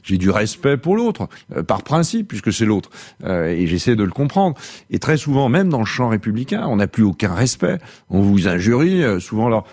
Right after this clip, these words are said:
en direct, euh, ou, euh, de façon anonyme, c'est presque encore pire.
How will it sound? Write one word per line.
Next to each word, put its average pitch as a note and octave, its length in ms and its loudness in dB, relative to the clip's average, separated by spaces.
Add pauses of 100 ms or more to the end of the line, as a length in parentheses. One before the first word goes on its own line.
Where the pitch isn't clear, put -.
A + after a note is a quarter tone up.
(140)
en G#2 120 2
direct, C3 500 0
euh, G2 560 0
ou, G#2+ 260 0
euh, G2 360 0
de F#2+ 120 -2
façon G#2 340 -2
anonyme, D#3 420 0
c'est F2+ 200 -4
presque G2+ 360 -6
encore F2 440 -2
pire. A3 300 0